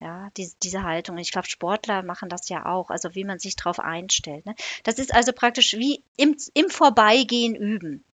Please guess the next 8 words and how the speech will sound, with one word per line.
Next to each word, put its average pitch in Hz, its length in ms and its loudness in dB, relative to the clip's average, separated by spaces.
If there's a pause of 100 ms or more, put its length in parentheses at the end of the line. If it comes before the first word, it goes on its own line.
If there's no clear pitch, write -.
ja. 185 180 -6 (520)
Ähm, 202 480 0
äh, 208 140 2
dass 220 220 4
ich 240 200 -2
zum 240 120 0
Beispiel 214 360 4
auch, 214 300 2